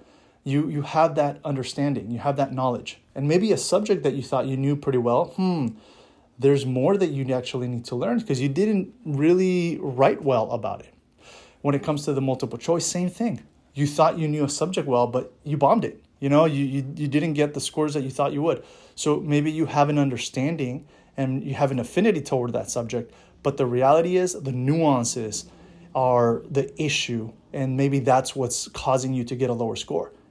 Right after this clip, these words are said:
And there could be another subject where you're getting high scores.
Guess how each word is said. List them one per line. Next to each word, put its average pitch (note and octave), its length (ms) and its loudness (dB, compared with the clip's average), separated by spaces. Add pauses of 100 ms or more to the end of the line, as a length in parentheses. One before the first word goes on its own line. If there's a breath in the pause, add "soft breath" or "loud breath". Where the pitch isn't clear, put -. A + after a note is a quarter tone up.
And E3+ 120 -4
there G#3 100 10
could G3+ 160 0
be G3+ 120 -2
another D3 360 2
subject C#3+ 520 -2
where C#3+ 120 4
you're C#3+ 140 2
getting G#3 260 2
high G3 140 0
scores. - 460 -2